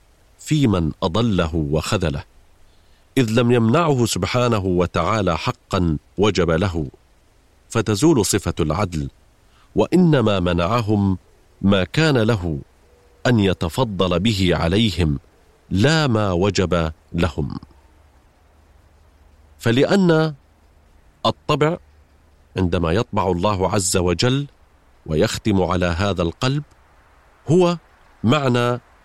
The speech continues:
غير التسمية والحكم، وإنما هو معنى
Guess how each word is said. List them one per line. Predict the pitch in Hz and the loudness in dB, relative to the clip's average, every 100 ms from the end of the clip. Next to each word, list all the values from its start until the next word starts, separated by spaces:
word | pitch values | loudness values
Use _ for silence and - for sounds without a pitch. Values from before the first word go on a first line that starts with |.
| - | -12
غير | 90 117 185 175 120 101 - | -4 0 2 2 0 -2 -6
التسمية | 101 - 117 - 98 90 80 | -8 -4 -2 -2 0 0 2
والحكم، | 80 76 - - 78 64 _ _ _ _ _ _ _ _ - | 0 -2 -6 -4 -6 -6 _ _ _ _ _ _ _ _ -4
وإنما | - 135 131 131 120 | 0 2 4 4 2
هو | 127 147 127 | 2 2 2
معنى | 160 156 147 147 | 0 2 2 0